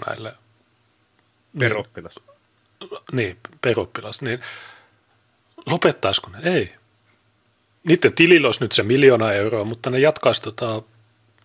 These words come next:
Speaker 1: koska se on hauskaa. Ne, ne tykkää tehdä sitä.
Speaker 2: Niin.
Speaker 1: No, So-, Soroksellakin on miljardeja, ja silti se aiheuttaa aitsia, niin, ö, miksi? Pitäisi sillä antaa lisää rahaa. Jotkut ihmiset on paskaa, ja ne,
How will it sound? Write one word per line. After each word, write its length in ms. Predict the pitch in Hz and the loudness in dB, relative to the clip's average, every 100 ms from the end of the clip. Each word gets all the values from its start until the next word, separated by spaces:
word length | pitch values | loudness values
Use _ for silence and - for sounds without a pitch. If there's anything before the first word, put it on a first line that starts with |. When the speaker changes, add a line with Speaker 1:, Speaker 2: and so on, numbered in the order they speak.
| _ | _
Speaker 1:
koska 220 | - 127 143 | -12 -10 -4
se 80 | |
on 60 | 160 | 2
hauskaa. 400 | 147 92 - - - _ _ _ - | 2 2 -4 -12 -20 _ _ _ -12
Ne, 80 | |
ne 140 | 127 127 | -10 -8
tykkää 360 | 139 - 117 | -8 -8 -10
tehdä 220 | 104 101 92 | -10 -10 -8
sitä. 180 | - - _ _ _ _ _ _ _ _ _ _ _ _ _ _ _ _ _ _ _ _ | -10 -14 _ _ _ _ _ _ _ _ _ _ _ _ _ _ _ _ _ _ _ _
Speaker 2:
Niin. 240 | 123 101 80 | -12 -12 -10
Speaker 1:
No, 140 | - 127 | -6 0
So-, 240 | - 190 | 2 4
Soroksellakin 720 | 151 214 220 - 139 117 - 110 | 4 6 6 6 4 2 0 -2
on 60 | |
miljardeja, 600 | 107 107 87 - 85 - 101 | 0 0 -2 -4 -8 -8 -6
ja 100 | 113 | -4
silti 300 | 131 160 139 | 0 -2 -2
se 240 | 117 104 107 | -2 -4 -4
aiheuttaa 520 | 110 104 104 98 98 | -2 -2 -4 -6 -4
aitsia, 420 | 92 - - 95 | -4 -6 -8 -12
niin, 280 | 113 98 101 | -14 -14 -14
ö, 180 | 101 - - - _ _ _ _ - | -16 -18 -18 -20 _ _ _ _ -10
miksi? 320 | 110 101 - 107 - | -8 -6 -8 -12 -20
Pitäisi 260 | - 101 98 | -4 -2 0
sillä 200 | 127 120 | 0 0
antaa 220 | 104 107 | 0 -2
lisää 280 | 107 - 92 | -2 -2 -4
rahaa. 260 | 85 85 - - - - - - - - - - - _ _ _ _ _ _ _ | -6 -14 -18 -20 -20 -20 -20 -20 -18 -20 -20 -20 -20 _ _ _ _ _ _ _
Jotkut 300 | 151 143 131 | -6 -6 2
ihmiset 240 | 139 127 - | 4 4 -2
on 80 | 131 | -4
paskaa, 480 | 135 113 - 104 | -2 -4 -6 -12
ja 60 | 98 | -12
ne, 100 | 107 | -16